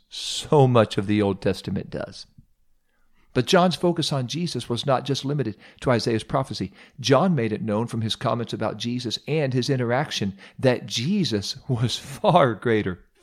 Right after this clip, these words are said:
far greater than John. John continually pointed his hearers to Jesus. John knew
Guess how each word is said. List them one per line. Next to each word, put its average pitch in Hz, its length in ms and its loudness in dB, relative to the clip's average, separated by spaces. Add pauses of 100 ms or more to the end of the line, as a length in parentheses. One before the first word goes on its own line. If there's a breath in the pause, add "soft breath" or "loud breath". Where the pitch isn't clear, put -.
far 113 360 6
greater 104 360 -2
than 92 200 -8
John. - 340 -14 (800 loud breath)
John 214 260 6
continually 196 720 0
pointed 120 360 0
his 113 180 -2
hearers 139 320 -4
to 165 100 -6
Jesus. 143 480 -6 (880 soft breath)
John 151 380 4
knew 156 240 0